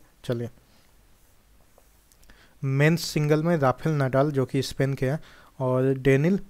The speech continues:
मेडवेडेव जो कि रसिया के हैं, इनको हराया, ठीक है। वोमेन्स सिंगल में देखते हैं असलेग बार्टी जो कि ऑस्ट्रेलिया की प्लेयर है, ठीक है, और डेनियल कॉलिंस जो कि यूएसए की प्लेयर है, इनको इन्होंने हराया,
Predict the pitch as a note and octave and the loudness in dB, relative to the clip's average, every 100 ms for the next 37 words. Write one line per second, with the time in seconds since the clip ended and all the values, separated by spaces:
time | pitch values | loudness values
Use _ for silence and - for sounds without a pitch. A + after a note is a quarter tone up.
0 | C3 C3 C3 C#3 C3+ C#3 F#3 - _ - | -4 -2 0 0 2 2 2 -2 _ -4
1 | C3 - C3+ B2+ - B2+ - B2+ D#3+ - | -2 2 2 0 0 -2 0 -4 -4 -8
2 | _ C3+ C3 C3+ A#2+ A#2+ A#2 B2 C3+ - | _ -6 -2 -2 -2 -2 -4 -6 -10 -20
3 | _ C#3 C3+ F3+ - _ - - D3+ D3 | _ -6 -4 -4 -6 _ -20 -6 -2 2
4 | D#3+ F#3 - - C#3+ C#3 C#3+ D3 E3 C3+ | 2 0 -2 -4 0 2 0 0 -2 -2
5 | B2+ - D#3 E3+ - - C3+ - D3+ C3+ | -4 -2 -2 -4 -14 -10 -6 -4 0 2
6 | D#3+ D#3 B2 B2+ E3 F#3+ - _ C3 C3 | 2 2 0 0 0 -2 -4 _ -2 0
7 | C#3+ B2+ - C3+ C3 C#3+ C#3+ - B2+ B2+ | 0 0 -2 -2 0 0 -2 -4 -2 0
8 | C3+ F3 - _ - B2 F3 - - - | -2 -4 -10 _ -8 -4 -4 -6 -12 -4
9 | B2+ B2 C3 C3 - _ - C#3 C3+ C#3 | -2 0 -2 -4 -10 _ -12 0 2 4
10 | D3 F#3+ - B2+ B2+ F#3 - C3+ B2+ - | 2 0 0 0 2 0 -2 -4 -6 -2
11 | C#3+ B2+ C3 B2 D3 C3+ C3 C3 B2+ C#3 | -4 0 0 0 -2 -4 -2 -2 0 -2
12 | G3 - C3 E3+ G3 D3+ B2+ C3 D#3+ C3 | -4 -6 -4 -2 -2 -2 -2 -2 -2 -4
13 | A#2+ A#2+ | -6 -6